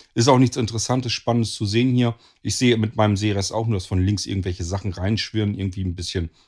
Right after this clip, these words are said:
rumblitzen, bl-, blinkern und dann wieder rechts raus verschwinden. Ich gehe davon aus, dass das die einzelnen Komponenten von Microsoft Office sind, die hier oben dann kurz eingeblendet werden. Also Word, Excel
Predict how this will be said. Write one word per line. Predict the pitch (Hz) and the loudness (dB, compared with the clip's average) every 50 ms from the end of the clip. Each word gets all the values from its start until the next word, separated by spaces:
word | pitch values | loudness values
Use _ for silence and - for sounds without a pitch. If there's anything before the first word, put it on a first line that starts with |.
| _ _ - | _ _ -2
rumblitzen, | 101 113 123 117 117 113 123 120 - - 120 113 101 98 | 2 4 4 4 4 2 2 0 0 0 2 2 2 0
bl-, | 92 92 92 95 | 0 -2 -4 -4
blinkern | 92 95 110 113 113 104 104 104 104 | 0 0 2 2 2 2 0 -2 -2
und | 98 92 | -2 -2
dann | 92 95 95 | -2 -2 0
wieder | 95 95 92 87 | 0 0 -2 -2
rechts | 92 95 - - - | -4 -6 -8 -8 -10
raus | - 95 101 - | -6 -6 -6 -6
verschwinden. | - 104 98 - - 104 101 98 | -6 -8 -8 -6 -6 -4 -4 -4
Ich | 98 90 | -6 -4
gehe | - - 104 | -4 -4 -4
davon | 98 90 - 92 80 | -4 -4 -6 -8 -8
aus, | 73 90 95 98 - - - - _ _ _ _ - | -6 -4 -4 -4 -4 -8 -12 -16 _ _ _ _ -6
dass | - 95 - | -4 -2 0
das | - 98 - - | 0 0 -2 -2
die | - - | -6 -4
einzelnen | 78 90 95 104 - 101 95 92 87 | -2 -2 -2 0 0 0 0 0 -2
Komponenten | - 92 90 92 92 87 90 87 - | -2 -4 -4 -4 -4 -4 -4 -4 -6
von | - - 92 90 | -6 -4 -4 -2
Microsoft | 90 90 90 - 92 - - 90 - - | -2 -2 -4 -6 -10 -10 -10 -12 -10 -8
Office | 107 110 - 107 - | -8 -8 -8 -6 -6
sind, | - 107 107 101 - - - _ _ _ _ _ - | -4 -4 -4 -4 -6 -12 -20 _ _ _ _ _ -2
die | 98 | 0
hier | 98 98 98 | 0 0 0
oben | - 98 95 95 101 90 | 2 2 2 2 2 2
dann | 87 85 87 | 0 -2 -4
kurz | - - 98 87 - | -4 -4 -4 -4 -4
eingeblendet | - - 95 95 92 87 82 85 85 85 85 78 | -4 -4 -2 0 0 0 -2 -2 -4 -4 -6 -6
werden. | 87 85 82 82 | -6 -8 -6 -6
Also | 82 80 82 80 73 - | -6 -6 -8 -10 -10 -8
Word, | - 92 92 90 85 - - - | -4 -2 0 0 0 -2 -4 -8
Excel | 98 90 - - - - 90 87 87 87 | -8 -6 -6 -6 -4 -4 -4 -4 -4 -6